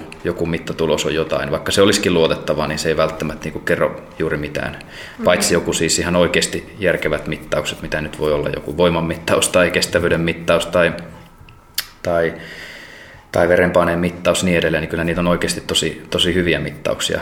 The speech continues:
Speaker 1: tietysti ja pitääkin mitata, että tietää, että on menossa oikeaan suuntaan, kun tekee asioita. Mutta, mutta semmoinen hifistely, että mitataan sitten niin kuin mittaamisen takia,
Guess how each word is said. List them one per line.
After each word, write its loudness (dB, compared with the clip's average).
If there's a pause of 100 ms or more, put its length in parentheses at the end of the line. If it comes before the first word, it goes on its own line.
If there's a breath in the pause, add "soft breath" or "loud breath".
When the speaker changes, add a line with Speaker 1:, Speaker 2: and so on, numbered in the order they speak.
(180)
Speaker 1:
tietysti -4
ja 2
pitääkin 2
mitata, 2
että -6 (140)
tietää, 4 (220)
että -2
on 2
menossa 2
oikeaan 2
suuntaan, 2 (160)
kun -8
tekee -2
asioita. -4 (140)
Mutta, 0 (300 loud breath)
mutta -6
semmoinen 4
hifistely, 2
että 0
mitataan 0
sitten -6
niin -8
kuin -8 (680 loud breath)
mittaamisen 2
takia, 2